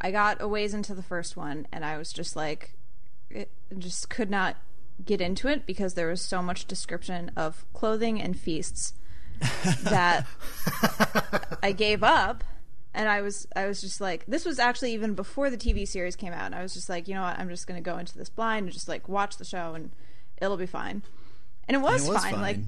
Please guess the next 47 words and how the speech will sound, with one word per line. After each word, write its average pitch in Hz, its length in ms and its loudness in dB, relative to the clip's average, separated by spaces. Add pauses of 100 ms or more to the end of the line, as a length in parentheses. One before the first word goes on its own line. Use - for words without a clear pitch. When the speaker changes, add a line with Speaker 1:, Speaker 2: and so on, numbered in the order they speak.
Speaker 3:
Yeah. 151 160 0
Speaker 1:
the 180 140 6
show 269 260 4
is, 302 160 4
the - 140 0
Speaker 3:
<laughs> - 20 0
Speaker 1:
show 214 240 2
is 262 140 4
awesome. 233 420 2
I 339 120 2
don't 254 180 6
need 311 180 -2
the 208 60 -4
book, 180 280 0
so 196 300 -2
Speaker 3:
It's 185 80 -2
a 190 100 -2
fun 135 160 0
show. 107 220 -4
Speaker 1:
which 170 180 -4
is, 277 160 0
which 311 200 0
is 359 120 -2
such 415 160 0
a 427 60 2
sad, 311 420 2
sad 240 400 0
moment 220 380 -2
for 175 160 -6
me 165 180 -4
because 185 320 -4
I 190 280 -4 (480)
have 208 180 -2
always 226 260 0
been 190 480 -4 (420)
the, 180 280 -2
such 226 240 -2
a 208 60 -2
book 208 360 -4 (440)
person 190 480 6
who, 196 280 -2
like, 175 380 -2 (260)
up 226 140 -2
until 247 240 2
my 214 140 0
adult 208 400 2
life, 170 420 -2